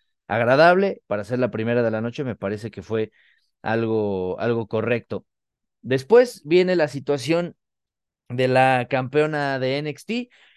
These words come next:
Becky Lynch, The Man, que encara un poco a Tegan Nox, le pregunta que por qué no, no dio el paso al reto abierto que había hecho en el Raw pasado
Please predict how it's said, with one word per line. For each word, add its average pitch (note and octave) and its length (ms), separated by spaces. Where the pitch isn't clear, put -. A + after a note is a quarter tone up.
Becky D3+ 320
Lynch, G#3+ 580
The B2 120
Man, A3 420
que A#2 720
encara C#3 580
un C3 140
poco C#3 260
a B2+ 80
Tegan C3 380
Nox, C3+ 460
le A2+ 160
pregunta A#2+ 500
que A2+ 100
por G#2 240
qué A#2+ 640
no, A#2+ 500
no B2 180
dio C3+ 160
el B2+ 100
paso C3+ 380
al A2 340
reto A#2 300
abierto A#2+ 420
que G#2+ 100
había A2+ 280
hecho A#2+ 220
en G#2 100
el G2 340
Raw G#2+ 280
pasado E3+ 540